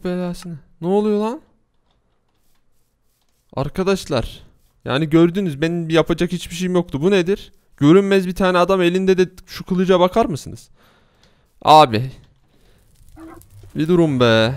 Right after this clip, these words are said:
Arkadaşlar şu portaldan geçelim mi videonun sonunda da? Biz bir sağ kalmayı başarırsak geçeriz. Aman. Aman usta.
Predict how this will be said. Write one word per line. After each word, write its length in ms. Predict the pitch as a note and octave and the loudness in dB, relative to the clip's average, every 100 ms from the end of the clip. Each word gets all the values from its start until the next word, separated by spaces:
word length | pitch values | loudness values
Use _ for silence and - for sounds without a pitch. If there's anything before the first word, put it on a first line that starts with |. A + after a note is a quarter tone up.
| - - - - - - - | -8 -18 -16 -18 -18 -16 -4
Arkadaşlar 420 | A#2+ F3+ F#3 E3+ | -4 0 -2 -2
şu 140 | A#2 | -4
portaldan 540 | A#2 E3 D#3 F3 F3 F3 | -2 0 2 0 2 0
geçelim 320 | E3+ G3 A3 | 0 0 0
mi 140 | F#3 | -2
videonun 300 | A#2 A2+ A2 | -4 -4 -4
sonunda 360 | G#2 G2+ G2 F#2+ | -6 -8 -6 -6
da? 120 | G#2 - - - - - - - _ _ _ _ _ _ - - - _ _ C3 | -6 -10 -18 -20 -20 -20 -20 -20 _ _ _ _ _ _ -20 -20 -20 _ _ -16
Biz 180 | C3+ C3+ | -10 -6
bir 200 | C#3 B2 | -4 -4
sağ 280 | - C#3+ C#3 | -4 -2 0
kalmayı 420 | D3 C#3+ D3 C#3+ | 0 -4 -2 -4
başarırsak 580 | C#3 C#3+ D#3 E3+ C#3 A#2+ | -4 -4 -6 -8 -10 -10
geçeriz. 600 | A2+ - A2 G2 - - _ _ _ _ _ _ _ _ _ _ _ | -10 -8 -10 -10 -18 -20 _ _ _ _ _ _ _ _ _ _ _
Aman. 320 | - G3+ G3 - _ _ _ | -2 2 2 -2 _ _ _
Aman 260 | - G3+ A#3+ | -2 0 2
usta. 380 | A#3+ C4 G3+ | 4 8 8